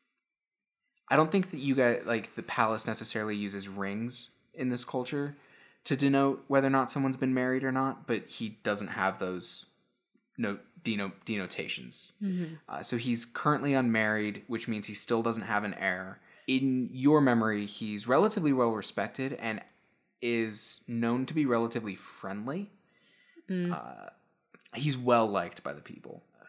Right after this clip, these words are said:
Speaker 2: Okay.
Speaker 1: Yeah, and he wears a really simple snow white robe. Like, ver-, not a lot of adornments, uh, but perfectly white.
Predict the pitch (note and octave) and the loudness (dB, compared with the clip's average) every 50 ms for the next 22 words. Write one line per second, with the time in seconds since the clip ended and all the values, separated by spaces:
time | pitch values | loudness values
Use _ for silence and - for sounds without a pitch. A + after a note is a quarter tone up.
0 | - - F#3+ F#3 D#3+ E3 - - _ _ _ _ _ _ _ _ _ _ _ _ | -14 -10 -8 -8 -8 -8 -10 -12 _ _ _ _ _ _ _ _ _ _ _ _
1 | _ _ _ C#3+ C#3 C#3 C#3+ C#3 B2+ G#2 G#2+ C3+ C3+ C3 - - - F#3+ G3 G#3 | _ _ _ -6 -4 -2 0 0 2 2 2 0 0 -2 -4 -4 -2 0 0 0
2 | G#3+ F3+ D3+ C#3 C3+ C3 B2+ B2+ B2 B2 A#2 - - - - A2+ A2+ A2+ A2+ A2 | 2 2 2 2 2 2 2 0 0 0 0 0 -2 -2 -4 -4 -4 -4 -4 -6
3 | A2 G#2 A2 A2 A2+ A#2+ C3+ D#3 E3 E3 - - - B2 A#2+ - B2+ A#2 A#2 - | -6 -8 -8 -4 -2 0 0 0 0 0 0 0 0 -2 -2 -2 -2 0 2 2
4 | - - - A#2 A2 G#2+ A2 A2 G#2 G#2 G2 G2 G2 F#2 - - G2+ G2 F#2 E2+ | 2 2 2 0 0 -2 -2 -4 -2 -2 -2 -2 -2 -4 -8 -12 -10 -8 -8 -8
5 | C2+ C2 A#1 - - _ _ _ _ _ _ - - G2+ F#2 - - A#2 A#2+ A#2+ | -10 -14 -18 -20 -20 _ _ _ _ _ _ -14 -14 -14 -12 -12 -8 -4 0 2
6 | C3 C#3 C#3+ B2 - B2+ C3 C3 C#3 D3+ D#3+ D#3+ D#3+ D#3 D3+ C#3+ C3+ A#2+ A#2 A2+ | 2 2 2 2 0 0 0 0 2 2 2 4 4 4 4 2 0 -2 -4 -4
7 | G#2 G#2+ A2+ A#2+ B2 C3+ D3 E3 E3 - - - - - _ _ _ _ _ - | -4 -4 -2 -2 -4 -4 -4 -4 -6 -8 -8 -10 -12 -16 _ _ _ _ _ -10
8 | F#2+ D#2 E2 - - - - A#2+ A2 - - - _ - - - - C#3 B2+ - | -10 -10 -10 -12 -10 -2 -2 0 0 -2 -6 -14 _ -14 -10 -6 -4 -4 -4 -4
9 | - A2+ - - G#2+ G2 F#2 - - - A1+ - - - - | -6 -8 -8 -8 -10 -10 -8 -10 -12 -14 -14 -14 -16 -18 -18